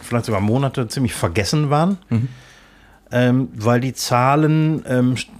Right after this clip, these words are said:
Speaker 1: gestiegen sind und jetzt im Moment stan-, stagnieren auf einem relativ hohen Niveau. Aber so im Großen und Ganzen,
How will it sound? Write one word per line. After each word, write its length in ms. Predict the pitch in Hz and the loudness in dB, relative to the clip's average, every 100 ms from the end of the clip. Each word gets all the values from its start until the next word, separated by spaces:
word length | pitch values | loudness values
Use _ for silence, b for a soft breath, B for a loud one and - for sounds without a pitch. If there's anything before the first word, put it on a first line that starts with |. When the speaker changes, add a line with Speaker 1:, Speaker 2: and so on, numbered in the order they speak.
| 156 | -8
Speaker 1:
gestiegen 560 | 120 - 123 147 156 | -8 -2 -2 2 2
sind 320 | 135 151 180 - | 2 2 2 0
und 220 | 135 123 | -2 0
jetzt 140 | 123 | -2
im 60 | 127 | 2
Moment 500 | 120 123 131 - 113 | 4 4 2 -4 -6
stan-, 460 | - - 117 110 123 | -6 0 2 2 0
stagnieren 880 | 113 123 101 110 131 180 185 185 170 | -2 -2 2 2 4 4 4 4 2
auf 440 | 92 131 - - - | 0 -4 -4 -8 0
einem 180 | 131 | 2
relativ 640 | 110 98 156 135 - 113 135 | 2 2 2 2 0 -2 0
hohen 240 | 131 117 | 2 4
Niveau. 380 | 104 90 98 151 - B B B B B B B B B B _ _ | 2 2 0 0 -6 B B B B B B B B B B _ _
Aber 880 | - 117 117 117 107 107 104 87 - | -4 0 2 2 2 4 2 0 -6
so 140 | 127 135 | -6 -4
im 140 | 139 | -2
Großen 400 | 135 165 190 160 | 0 -2 -2 -6
und 240 | 156 131 | -6 -4
Ganzen, 720 | 123 127 170 180 180 196 220 | 0 0 -2 -4 -4 -2 -4